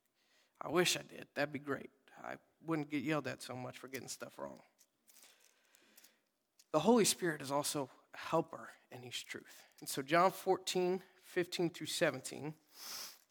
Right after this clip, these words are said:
says, oh man, I marked these in my Bible, and I'm still having trouble flipping to 'em. He says, "If you love me,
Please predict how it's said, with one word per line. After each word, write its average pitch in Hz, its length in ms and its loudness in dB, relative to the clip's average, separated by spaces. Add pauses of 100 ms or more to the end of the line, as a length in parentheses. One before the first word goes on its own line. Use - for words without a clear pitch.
(520)
says, - 600 0 (200)
oh - 320 -20
man, 151 160 -8
I 143 60 -4
marked 135 280 0
these 127 160 -8
in 127 60 -4
my 127 140 -2
Bible, 120 340 -4
and 127 80 -10
I'm 127 80 -8
still 110 220 -6
having 123 160 -8
trouble 139 360 -6
flipping 147 220 -10
to - 140 -12
'em. 156 120 -8 (2500)
He - 60 -10
says, 143 220 0
"If 139 140 -6
you 151 100 2
love 170 220 8
me, 180 260 6